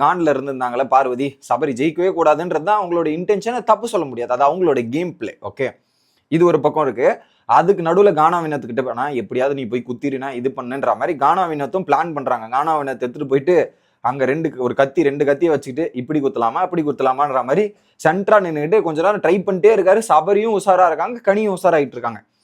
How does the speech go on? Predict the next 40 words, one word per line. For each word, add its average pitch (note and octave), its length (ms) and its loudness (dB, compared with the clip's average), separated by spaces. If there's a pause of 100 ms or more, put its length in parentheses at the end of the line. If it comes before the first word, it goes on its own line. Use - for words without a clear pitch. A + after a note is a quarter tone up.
(220)
இன்னொரு A#3+ 280 6
பக்கம் G3+ 260 2
பார்வதி F#3+ 340 4
என்ன D#3+ 200 -4
பண்ணிட்டாங்க, C#3+ 360 2
வந்து D#3+ 200 -6
அந்த C#3 180 -4
கத்தி, C#3 300 0
ஒரு C3+ 120 0
கத்தி C3+ 240 -2
வாங்கி C3 300 0 (500)
அந்த C3+ 320 0
வட F#3 220 4
சென்னை E3 220 -6
பத்தியில C#3 360 0
வந்து C#3+ 200 -4 (120)
ஒரு B2 140 2 (120)
சீன் E3 220 -4
இருக்கும்ல, B2+ 260 -8 (120)
அந்த D#3+ 180 -4
மாதிரி D3+ 160 -4 (880)
கத்தி C#3 240 0
இங்க C3+ 200 -6
ஒளிச்சு D3 400 -2
வச்சு - 260 -6
எடுத்துட்டு B2 340 -2
போறது, A2+ 260 0 (400)
துஷார் D#3+ 360 4
கிட்ட B2+ 180 0
போயிட்டு C#3+ 180 -2 (140)
எப்படியாவது D3+ 460 0
நீ A#2+ 120 -10
குத்துற B2+ 240 -2 (300)
இதெல்லாம் C#3 340 0
பண்றேன்ற C#3 340 0 (100)
மாதிரி C#3 180 0
அங்க C#3+ 140 -4 (100)
போய் B2 180 -2
டீல் D#3+ 240 0
பேசுறது, A#2+ 380 -4